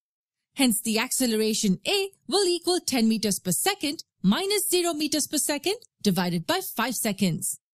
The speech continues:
So this will equal ten meters per second divided by five seconds.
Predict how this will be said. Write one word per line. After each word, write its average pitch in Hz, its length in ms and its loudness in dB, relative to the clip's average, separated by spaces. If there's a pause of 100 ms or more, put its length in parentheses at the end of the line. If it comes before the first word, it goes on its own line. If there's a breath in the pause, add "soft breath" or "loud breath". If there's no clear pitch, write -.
(560 loud breath)
So - 240 0
this 453 180 0
will 262 160 2
equal 320 480 0
ten 254 240 2
meters 208 300 2
per 180 140 -4
second 254 500 -2 (160)
divided 196 420 0
by 330 140 0
five 202 300 -2
seconds. - 640 -2